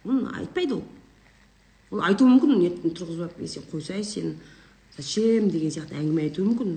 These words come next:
Бірақ ол, м, он не будет его сдавать. Понимаете? Даже жасырады любовницасын. Мне такую историю, короче, рассказали. Маған мындай история рассказали.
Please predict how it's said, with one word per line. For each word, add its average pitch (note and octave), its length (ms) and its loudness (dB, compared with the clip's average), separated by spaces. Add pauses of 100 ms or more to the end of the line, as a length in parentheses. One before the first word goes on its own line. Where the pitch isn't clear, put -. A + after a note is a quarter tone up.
Бірақ E3 440 -2
ол, F#3+ 560 2 (680)
м, D3 880 -10
он D3 120 -4
не C#3+ 80 -4
будет G3 420 -6
его G#3+ 240 -6
сдавать. - 500 -12 (1900)
Понимаете? G3 600 -6 (180)
Даже E3 220 -6
жасырады G3 540 -6
любовницасын. F3+ 720 -6 (1400)
Мне E3+ 140 -2
такую D#3 300 -8
историю, F#3+ 340 -6
короче, - 320 -18
рассказали. - 560 -14 (720)
Маған E3 220 -8
мындай D#3+ 220 -6
история - 280 -12
рассказали. D#3 460 -14